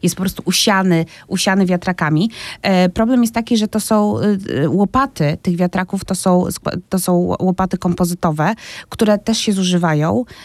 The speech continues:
e, mają olbrzymią powierzchnię i następnie jest olbrzymi problem z ich składowaniem. Więc mimo, że my nie mamy tego problemu jeszcze w Polsce, bo u nas te, ta energetyka wiatrowa weszła znacznie później, więc jakby jako kraj nie mamy jeszcze problemu ze składowaniem,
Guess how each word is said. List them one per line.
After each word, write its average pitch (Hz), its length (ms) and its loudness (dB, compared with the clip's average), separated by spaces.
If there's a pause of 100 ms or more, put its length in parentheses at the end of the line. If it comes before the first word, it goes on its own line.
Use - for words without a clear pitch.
e, 180 300 2
mają 185 220 4
olbrzymią 190 360 2
powierzchnię 196 760 0
i 208 80 0
następnie 208 460 2
jest 208 180 0
olbrzymi 202 280 2
problem 202 300 2
z 190 40 0
ich 190 100 -4
składowaniem. 175 720 0 (340)
Więc 190 260 2
mimo, 214 380 6
że 180 120 0
my 202 180 6
nie 202 120 6
mamy 208 240 4
tego 175 300 0
problemu 180 440 2
jeszcze 165 240 -2
w - 80 -14
Polsce, 151 600 -2
bo 175 140 0
u - 120 -2
nas 165 200 2
te, 160 220 -2 (220)
ta 165 120 0
energetyka 175 720 0
wiatrowa 170 420 0
weszła 170 320 -2
znacznie 190 360 2
później, 147 560 0
więc 180 260 0
jakby 175 260 -2
jako 180 240 0
kraj 185 340 0
nie 175 100 4
mamy 180 180 2
jeszcze 170 180 -4
problemu 170 360 2
ze 165 100 -4
składowaniem, 165 640 0